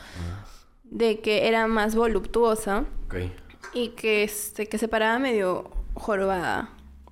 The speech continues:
Speaker 2: y que le empezaron a criticar su cuerpo, empezaron a criticar su, este, que su postura, que no sé qué. Mi alumna, la que me comentó todo esto, escuchó todo eso, no aguantó y antes de que le tocara a ella pasar,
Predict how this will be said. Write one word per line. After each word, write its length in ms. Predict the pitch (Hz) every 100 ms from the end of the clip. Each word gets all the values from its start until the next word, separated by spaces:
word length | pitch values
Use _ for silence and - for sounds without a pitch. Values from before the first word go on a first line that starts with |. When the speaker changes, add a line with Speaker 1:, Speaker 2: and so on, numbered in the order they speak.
| - _ -
Speaker 2:
y 120 | 214
que 220 | 208 202
le 80 | 214
empezaron 360 | 214 214 220
a 80 | 247
criticar 360 | 220 214 190 196
su 140 | 196
cuerpo, 640 | - 254 240 233 220 214 220
empezaron 460 | 220 208 202 202 202
a 120 | 202
criticar 520 | 196 185 185 196 196
su, 280 | 196 208 202
este, 640 | 110 214 - - - 87
que 120 | -
su 180 | 208 208
postura, 640 | - - - 254 226 208 202
que 60 |
no 100 | 196 202
sé 140 | 214
qué. 340 | - - - - - -
Mi 120 | 226
alumna, 360 | 214 220 226 247
la 140 | 269
que 140 | 226 202
me 140 | 202
comentó 320 | 202 202 214
todo 140 | - 233
esto, 360 | 220 220 233 - -
escuchó 380 | 202 202 - 220
todo 160 | 233
eso, 240 | 220 214 214
no 100 | 214
aguantó 500 | 202 196 196 208 302 - - -
y 60 | 254
antes 240 | 269 330
de 100 | 302
que 80 | 233
le 100 | 208
tocara 360 | 202 190 226 233
a 80 | 226
ella 240 | 226 233
pasar, 480 | 208 202 214 -